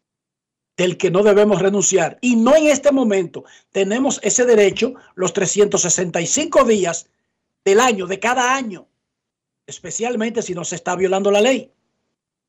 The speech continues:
Una cosa es crear un caos, es violar el derecho incluso de los otros, Dionisio, pero una persona con una pancarta,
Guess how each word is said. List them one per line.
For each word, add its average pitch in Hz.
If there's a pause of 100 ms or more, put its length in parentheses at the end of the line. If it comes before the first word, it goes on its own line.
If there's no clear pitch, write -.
(1160)
Una 254
cosa 240 (520)
es 202
crear 180
un 220
caos, 214 (480)
es 196 (1080)
violar 180
el 240
derecho 226
incluso 214
de 226
los 214
otros, 196
Dionisio, 196 (1500)
pero 226
una 330
persona 285
con 233
una 311
pancarta, 277